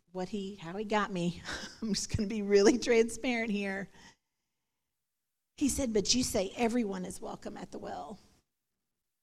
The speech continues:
Are they? We cannot put that out there and not be willing to receive.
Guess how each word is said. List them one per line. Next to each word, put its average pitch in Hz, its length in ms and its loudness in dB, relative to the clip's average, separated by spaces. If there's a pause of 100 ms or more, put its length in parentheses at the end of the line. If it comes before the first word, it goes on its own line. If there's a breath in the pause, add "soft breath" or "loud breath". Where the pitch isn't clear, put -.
(3500)
Are 196 200 -8
they? 269 260 -12 (4000)
We 285 140 -4
cannot 240 460 -8
put - 280 -10
that - 380 -12
out 208 300 -8
there - 360 -20 (400)
and 190 160 0
not 208 240 -4
be 190 160 -4
willing 185 480 -6
to 196 160 -10
receive. - 760 -14